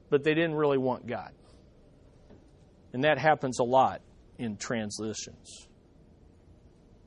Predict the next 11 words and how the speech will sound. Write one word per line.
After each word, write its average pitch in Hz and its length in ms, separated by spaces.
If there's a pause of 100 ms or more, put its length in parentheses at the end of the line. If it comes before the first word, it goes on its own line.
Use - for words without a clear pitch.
(1400)
But 156 120
here's 208 280
the 165 80
thing 190 220
about 147 260
selfish 165 460
consumers. 139 640
If 165 160
you're 160 100
not 170 240
careful, 147 640